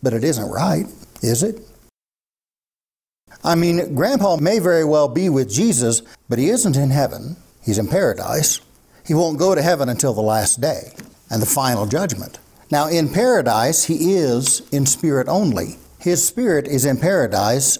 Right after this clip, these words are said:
and his body is in the grave. But his body is not merely a shell. His body is every bit as much him as is his spirit. Remember, the Bible makes two distinct propositions about what happened to Jesus when he died.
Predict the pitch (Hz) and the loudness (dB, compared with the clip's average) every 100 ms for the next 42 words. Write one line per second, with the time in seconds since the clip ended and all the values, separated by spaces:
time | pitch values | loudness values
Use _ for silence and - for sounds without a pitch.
0 | - 113 113 95 170 220 139 139 139 135 | -2 -2 0 -2 -2 0 0 0 0 2
1 | 135 123 131 160 110 - - - - - | 0 0 0 0 -2 -6 -12 -14 -18 -20
2 | - - 131 135 120 139 240 247 220 156 | -20 -6 -2 0 0 0 0 2 0 0
3 | 180 160 139 156 143 143 113 - 160 101 | 0 0 0 2 0 0 0 0 0 0
4 | 95 156 - - _ 120 101 98 143 190 | -2 -6 -8 -20 _ -4 -2 0 0 2
5 | 190 165 - 139 143 156 139 139 127 120 | 2 0 0 0 0 0 0 0 0 0
6 | 127 - 139 113 92 117 - - - 107 | 0 0 -2 -2 -2 -6 -6 -16 -4 -2
7 | 101 135 139 131 - - 95 - - - | 0 0 0 0 -2 -2 -4 -4 -14 -20
8 | - - _ - _ - 160 220 156 135 | -20 -20 _ -20 _ -2 0 2 0 0
9 | 147 196 170 147 147 147 - 202 220 - | 2 2 2 0 -2 -2 -2 0 0 0
10 | 190 160 - 156 135 123 151 - 113 127 | 0 -4 -2 -2 -2 -2 -2 0 -2 0
11 | 123 117 127 135 135 - 127 107 151 139 | 0 0 2 0 -2 -4 -2 0 0 0
12 | 98 98 - 127 120 139 127 117 87 - | -2 -4 -4 -2 0 0 0 -2 -4 -12